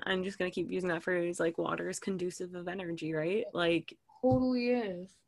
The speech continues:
Speaker 1: So it makes sense why maybe people feel things more. People are, like, heightened this
Speaker 2: More.
Speaker 1: sense of, like,
Speaker 2: Well,
Speaker 1: connection.
Speaker 2: you know, there's, like, those water ba-, baths and, no, like, obviously baths have water, right? Okay, like, that's not what I'm talking about.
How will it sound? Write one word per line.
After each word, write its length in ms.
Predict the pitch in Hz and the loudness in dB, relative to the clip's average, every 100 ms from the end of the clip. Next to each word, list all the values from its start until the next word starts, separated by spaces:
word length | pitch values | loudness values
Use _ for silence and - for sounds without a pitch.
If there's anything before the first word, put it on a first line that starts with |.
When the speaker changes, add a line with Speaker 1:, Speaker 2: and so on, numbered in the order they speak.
| _ _ _ 240 | _ _ _ 2
Speaker 1:
So 180 | 233 190 | 4 4
it 100 | 95 | 2
makes 200 | 175 - | -4 -2
sense 220 | 190 196 | -2 0
why 260 | 190 180 180 | 4 6 6
maybe 320 | 180 180 180 | 4 0 -2
people 320 | 170 190 180 175 | -6 -4 -2 -4
feel 300 | - 185 185 | 0 2 2
things 340 | 156 165 170 | 0 -2 -2
more. 260 | 170 165 170 | -2 -4 -6
People 340 | - 170 175 | -8 -4 0
are, 340 | 175 147 156 165 | 0 0 -2 -2
like, 380 | 240 107 170 - - - - - _ _ _ _ | -2 -2 -4 -16 -20 -20 -20 -20 _ _ _ _
heightened 640 | - - 214 185 - 170 165 | -6 2 6 6 4 0 2
this 100 | 170 | 0
Speaker 2:
More. 80 | 180 | 2
Speaker 1:
sense 240 | 175 170 | 0 -2
of, 100 | 165 | -2
like, 340 | 165 160 165 - - | 0 -2 -4 -8 2
Speaker 2:
Well, 220 | 302 302 | 6 6
Speaker 1:
connection. 220 | 269 277 | 6 4
Speaker 2:
you 80 | 285 | 4
know, 460 | 285 277 262 220 226 240 | 4 4 2 0 -2 6
there's, 260 | 233 240 | 8 8
like, 240 | 233 208 214 | 4 0 2
those 340 | 202 196 190 | 2 2 2
water 560 | 190 185 190 196 202 202 | 0 2 4 4 2 -2
ba-, 320 | 208 202 202 202 | -2 -2 -4 -6
baths 680 | 196 190 196 202 202 - - | -6 -4 -4 -8 -12 -18 -10
and, 380 | 190 180 185 185 - | -8 -6 -8 -10 2
no, 120 | 233 269 | 8 10
like, 160 | 269 269 | 12 12
obviously 400 | 240 254 330 339 | 12 12 12 12
baths 500 | 247 196 190 - - | 12 12 10 8 -4
have 260 | - 196 180 | 6 6 6
water, 380 | 175 170 196 196 | 2 4 6 8
right? 280 | 202 214 214 | 10 8 8
Okay, 300 | 208 196 180 | 6 6 8
like, 180 | 196 202 | 8 10
that's 220 | 233 233 | 8 10
not 160 | 233 247 | 8 10
what 100 | 247 | 8
I'm 120 | 226 | 6
talking 420 | 196 190 - 202 | 0 -6 -4 -2
about. 300 | 185 185 | 2 2